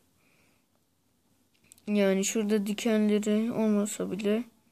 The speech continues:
sevdim. Yani seviyorum. Barbar da yaptım. Onu da tanıtacağım. Onun da gemisi Guardians of the Galaxy gemisinden.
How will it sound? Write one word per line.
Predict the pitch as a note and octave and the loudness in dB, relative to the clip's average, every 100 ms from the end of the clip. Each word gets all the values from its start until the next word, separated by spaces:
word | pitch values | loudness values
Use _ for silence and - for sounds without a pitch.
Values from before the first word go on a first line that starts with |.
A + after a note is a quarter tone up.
| _ _ _ _ _ _ _ _ _ _ _ _ - | _ _ _ _ _ _ _ _ _ _ _ _ -10
sevdim. | - - A#3 A#3 A3 A3+ A#3+ - _ _ _ G#3 | -6 0 2 2 2 0 0 -4 _ _ _ -2
Yani | G3+ G#3 | 2 6
seviyorum. | - A#3+ G#3 G#3 G#3 G3 G#3 - - - - - - - - _ | 8 10 10 10 10 10 8 4 -10 -20 -20 -20 -20 -20 -20 _
Barbar | G3 G#3+ G#3 G#3 A3+ A3 | -2 2 2 6 6 8
da | G#3 | 6
yaptım. | F#3 - - G3+ G#3+ A#3 _ _ _ _ _ _ _ - | 6 2 -6 -4 -4 -6 _ _ _ _ _ _ _ -8
Onu | A3 A3 | -4 0
da | G3+ | 0
tanıtacağım. | G3+ G3 F#3+ F#3 - F#3+ G#3 G#3+ A#3 - _ _ _ _ _ _ _ _ _ - | 0 -2 -2 -4 -10 -2 0 0 -2 -10 _ _ _ _ _ _ _ _ _ -6
Onun | A3 G#3+ G#3+ | -2 2 2
da | G3+ | 2
gemisi | G3 F#3+ F#3+ - F#3+ F#3 | 2 2 0 0 0 0
Guardians | - F3+ F3+ F3+ F#3 | 0 -2 0 -2 -4
of | F#3+ - | -8 -8
the | F3+ | -10
Galaxy | G3+ F#3 F#3 F#3+ - | -4 -4 -4 -6 -8
gemisinden. | G#3+ F3+ G3+ - F#3+ F#3+ G#3 | -6 -6 -6 -10 -10 -4 -4